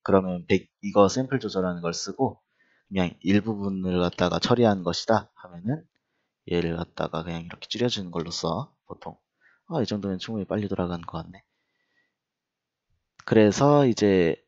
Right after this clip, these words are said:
실제 원리는 인게임 느낌으로 설명을 하자면은 이렇게 휙휙 돌아가는 게 나왔다가 이거를 끄고 그대로 이거 건을 나오게 해주는 거야.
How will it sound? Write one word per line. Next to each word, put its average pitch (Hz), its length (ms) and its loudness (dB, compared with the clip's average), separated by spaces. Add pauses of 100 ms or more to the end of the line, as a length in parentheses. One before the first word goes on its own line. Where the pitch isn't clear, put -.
(340)
실제 - 320 2
원리는 95 580 2 (1900)
인게임 95 680 2
느낌으로 87 460 -4
설명을 92 380 -4
하자면은 95 480 -6 (160)
이렇게 92 320 -2
휙휙 131 520 -8
돌아가는 92 380 0
게 90 80 -6
나왔다가 92 640 0 (100)
이거를 110 440 2
끄고 98 340 -6
그대로 92 380 -2
이거 82 400 -10 (400)
건을 87 280 -4
나오게 85 360 0
해주는 90 340 -6
거야. 76 380 -12